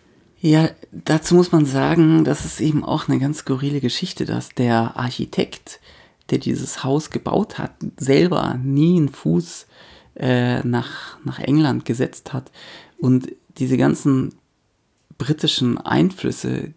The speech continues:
die er hier verwirklicht hat, äh, tatsächlich nur aus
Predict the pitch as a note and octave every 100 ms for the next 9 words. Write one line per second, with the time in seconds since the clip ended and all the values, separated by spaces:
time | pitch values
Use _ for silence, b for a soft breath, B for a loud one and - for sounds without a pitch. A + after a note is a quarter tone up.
0 | - C3 C3 - C3 B2+ B2 B2+ B B
1 | B B - C3+ B2+ B2+ D3+ C#3 - B2
2 | - _ - - - - C3+ C#3+ D3 D#3
3 | - C#3+ D3 - B2+ B2+ -